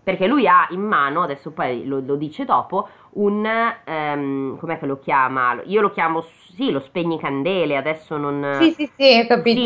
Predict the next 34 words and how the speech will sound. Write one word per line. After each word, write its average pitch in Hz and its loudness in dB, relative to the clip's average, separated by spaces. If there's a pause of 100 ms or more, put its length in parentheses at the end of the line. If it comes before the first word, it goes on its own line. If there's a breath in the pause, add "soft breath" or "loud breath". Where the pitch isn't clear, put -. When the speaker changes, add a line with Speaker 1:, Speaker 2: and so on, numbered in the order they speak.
Speaker 1:
Sì, 196 8
lo 190 6
spegnimoccolo, 190 0
insomma, 156 -2
Speaker 2:
Il 214 2
Speaker 1:
quella 170 4
Speaker 2:
cappuccetto 233 4
che 220 -4
si 226 -4
Speaker 1:
cappuccetto 196 -2
Speaker 2:
metteva 185 2
Speaker 1:
per 185 -4
spegnere 170 0
Speaker 2:
sopra. 156 -4
Speaker 1:
le 151 -8
candele. 156 -8 (560 soft breath)
E, 240 -2 (180)
e - -6
in 349 0
effetti 233 -4
lui, 208 0
perché 185 -4
appunto 160 -6
è 147 -12
fatto, 170 -6
è 151 -10
tutto 160 -14
un 185 -8
po' 392 -4
strano, 202 0 (100)
eh, 139 -4 (160)
fo-, 139 -6 (220)
sembra 156 0
forte, 202 -4